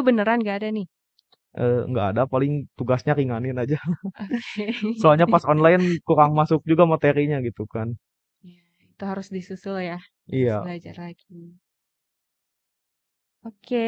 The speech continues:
Speaker 1: Miss, eh, berharap semoga tips dari Revana itu bisa membantu teman-teman semua supaya lebih termotivasi. Dan Miss juga berharap supaya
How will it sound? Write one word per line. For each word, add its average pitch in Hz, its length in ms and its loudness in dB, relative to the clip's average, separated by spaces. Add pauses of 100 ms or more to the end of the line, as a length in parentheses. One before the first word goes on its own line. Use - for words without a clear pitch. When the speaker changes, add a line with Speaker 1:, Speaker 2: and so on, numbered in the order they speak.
(280)
Speaker 1:
Miss, 240 200 0 (420)
eh, 190 320 -6 (100)
berharap 190 500 0 (120)
semoga 190 640 -2 (800)
tips 196 200 -6 (100)
dari 180 180 -4 (100)
Revana 175 340 -8 (100)
itu - 160 -8 (160)
bisa 190 240 -4 (220)
membantu 175 360 -4 (100)
teman-teman 175 560 -8
semua 180 340 -4 (200)
supaya 180 320 -12
lebih 175 260 -10
termotivasi. 180 1080 -8 (500)
Dan 190 100 -8 (100)
Miss 202 200 -6
juga 196 140 -2 (100)
berharap 185 420 -2
supaya 180 320 -8